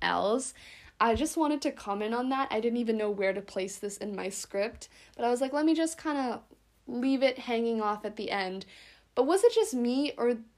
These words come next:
those childhood Lees and Elle's very creepy looking? I think they, once again, they were trying to make it come across as very cute, looking back at their, like, younger selves, but it was just super creepy and jarring, 'cause they were coming out at moments you weren't really expecting it,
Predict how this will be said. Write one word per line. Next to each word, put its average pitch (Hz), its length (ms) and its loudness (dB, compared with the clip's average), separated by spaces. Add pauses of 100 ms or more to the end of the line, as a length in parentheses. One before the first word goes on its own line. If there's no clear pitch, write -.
(120)
those 226 400 2 (100)
childhood 240 560 2
Lees 220 320 -4
and 214 120 -4
Elle's 202 500 -4 (880)
very 214 500 4
creepy 220 560 -4
looking? 196 500 -6 (440)
I 254 100 2
think 285 280 -2
they, 294 200 2 (180)
once 240 300 0
again, 226 280 -2
they 208 100 -2
were 202 120 -4
trying 202 340 -4
to 214 60 -2
make 208 160 -2
it 220 120 -6
come 214 200 -6
across 208 500 -4
as 202 200 -4
very 196 260 0
cute, 226 760 -6
looking 233 420 0
back 220 260 -2
at 220 140 -8
their, 208 140 -2
like, 202 220 -4
younger 202 440 0
selves, 208 480 -2 (260)
but 302 120 6
it 330 60 8
was 339 160 4
just - 360 -2 (180)
super 320 400 2
creepy 285 480 -2
and 247 160 2
jarring, 208 460 0
'cause 214 140 -10
they 233 120 6
were 233 80 4
coming 285 320 0
out 285 140 0
at 240 120 0
moments 220 400 -2
you 214 80 -8
weren't 196 200 -4
really 214 240 -2
expecting 202 560 -4
it, 381 200 0